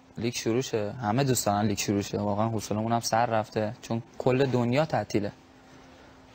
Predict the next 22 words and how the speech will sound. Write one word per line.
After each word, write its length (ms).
خب 80
با 80
این 100
شرایط 500
فکر 140
کنم 400
الان 220
تو 120
خونه 240
بشینیم، 480
هیچ 180
کاری 220
نکنیم، 380
فکر 180
کنم 140
بهتر 380
باشه. 300
حالا 160
خب 160
مردم 320
ما 140
یکم 360